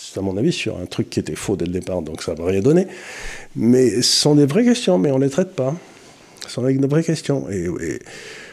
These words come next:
aujourd'hui, ben, on se retrouve dans un monde qui ressemble beaucoup à, à Orwell,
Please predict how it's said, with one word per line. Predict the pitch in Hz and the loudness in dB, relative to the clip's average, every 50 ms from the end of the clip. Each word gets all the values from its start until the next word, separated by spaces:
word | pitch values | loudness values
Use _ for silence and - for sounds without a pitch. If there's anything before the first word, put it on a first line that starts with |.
| - - - | -8 -2 0
aujourd'hui, | 113 98 - 101 85 78 82 107 131 185 233 233 | 0 2 4 4 2 4 4 4 6 6 6 4
ben, | 160 117 104 90 76 71 71 58 - - - - - - - - - - - - - _ _ _ _ _ _ _ _ _ _ _ _ _ _ _ _ - - - 85 - - | 2 0 -2 -2 -2 -4 -6 -8 -8 -10 -10 -12 -14 -16 -16 -16 -18 -20 -20 -20 -20 _ _ _ _ _ _ _ _ _ _ _ _ _ _ _ _ -16 -14 -12 -12 -12 -10
on | - - - | -8 -6 -2
se | - - | 0 2
retrouve | 101 87 90 87 - - 135 151 170 143 | 2 4 2 2 0 0 0 2 2 2
dans | 117 98 95 | 0 0 -2
un | 87 | -2
monde | 87 101 165 180 | -2 0 0 0
qui | 175 - 95 | 0 0 -2
ressemble | 80 87 - - 110 92 82 82 | 0 -2 -2 0 0 -2 0 0
beaucoup | 101 113 - - 135 127 113 | 0 0 0 2 4 4 4
à, | - 64 73 69 57 - 53 - - - - - - - - - | 4 2 -2 -2 -2 -4 -4 -6 -8 -10 -12 -12 -12 -14 -12 -8
à | - 92 | -6 -4
Orwell, | 82 78 - 85 80 90 127 175 262 277 | -2 -2 -2 -4 -4 -2 -2 -2 -2 -2